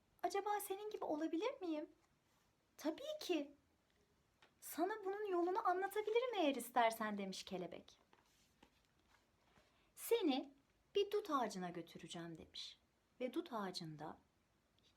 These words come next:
başka hiçbir şey yemeyip sadece dut ağacının yapraklarını yiyeceksin. Ve günler sonra ağzından ipler çıkacak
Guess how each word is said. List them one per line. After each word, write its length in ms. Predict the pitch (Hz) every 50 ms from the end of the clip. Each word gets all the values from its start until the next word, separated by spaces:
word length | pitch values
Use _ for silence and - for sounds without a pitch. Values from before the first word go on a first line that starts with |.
| _ -
başka 300 | 285 285 285 - - 269
hiçbir 300 | 254 - 330 - - 285
şey 240 | - - - 196 190
yemeyip 380 | 196 254 285 240 196 180 202 -
sadece 560 | - - 359 403 403 - 262 - - 285 277
dut 180 | 370 370 -
ağacının 380 | 294 240 208 - - 214 277 269
yapraklarını 600 | 247 247 254 - - 285 285 - - 311 302 302
yiyeceksin. 560 | 311 302 233 202 - 175 - - - - 165 - _ _ _ _ _ _ _ _ _ _ _ _ _ _ _ _ _ _ _ _ _ -
Ve 220 | 165 165 165 - - _ _ _ _ _ _ _ _ _ _ _
günler 380 | - 143 135 131 147 175 214 226
sonra 500 | - - 165 139 131 127 135 147 175 202 - _ _ _ _ _ _ _ _ _ _ -
ağzından 720 | - 233 262 269 254 220 196 180 160 151 151 151 147 185 - - _ _ _ _ _ _ _ _ _ _ _
ipler 440 | 175 156 - - - 156 170 190 190
çıkacak 600 | - - 196 - 147 139 139 127 147 - - -